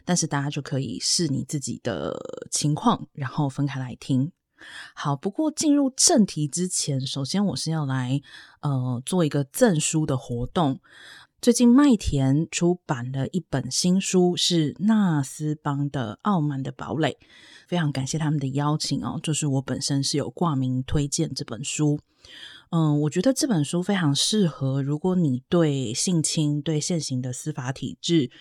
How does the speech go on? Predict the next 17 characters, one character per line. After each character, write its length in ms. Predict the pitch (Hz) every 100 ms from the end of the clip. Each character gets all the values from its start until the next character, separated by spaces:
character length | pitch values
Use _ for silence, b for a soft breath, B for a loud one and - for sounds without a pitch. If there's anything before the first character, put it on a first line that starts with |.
| B B _
对 280 | 185 156 143
正 340 | - 262 190 -
义 180 | 185
是 240 | 156 - 165
什 180 | - 123
么， 200 | 123 123
还 160 | 151
有 120 | 156
对 360 | 131 165 151 143 B B -
Me 160 | 240
Too 220 | 262 247 196
运 180 | 180
动 240 | 160 160 135
有 120 | 131
一 60 | 143
些 220 | 180 175
疑 180 | 147 139